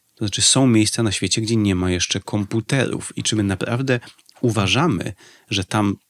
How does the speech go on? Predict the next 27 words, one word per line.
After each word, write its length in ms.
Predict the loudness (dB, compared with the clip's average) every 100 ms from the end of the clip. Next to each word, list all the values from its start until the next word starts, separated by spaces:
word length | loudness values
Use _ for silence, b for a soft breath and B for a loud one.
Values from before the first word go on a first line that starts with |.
| _ _
w 100 | -2
najbliższym 500 | 0 0 0 0 0
czasie 360 | -2 -2 -4 -6 _ -20 _
dotrze 540 | -8 -4 0 0 0 -2 -4 -6
A 120 | -4
I? 120 | -4 B B B B B B
Powiem 260 | 0 2
więcej, 280 | 2 2 2
nie 100 | 2
wszędzie 260 | 2 0 0
jeszcze 220 | 0 0
mechanizacja 880 | 0 -2 -2 0 0 0 0 0 -2
dotarła. 640 | -4 -6 -8 -8 -8 -10 -14 _ _ _
Mamy 280 | 0 4 4
na 160 | 2 -2
świecie 600 | -4 -4 -2 -2 -4 -6
aktualnie 760 | -8 -12 -10 -4 2 2 4 0 B B B
około 400 | -6 0 2 2 0
osiem 500 | -2 0 2 0 -2 -2
miliardów 680 | -2 0 0 -2 -2 -4 -2
ludzi. 320 | 2 2 2 -6 B B
Jeżeli 320 | 0 2 0 -4 B _ -14 -4
rzucamy 540 | 0 0 2 2 2
tego 260 | 2 -2 -2
typu 280 | -6 -6 -6
tezę, 520 | -2 0 0 -4 -12 _ _ -8
że 420 | -2 0 0 -2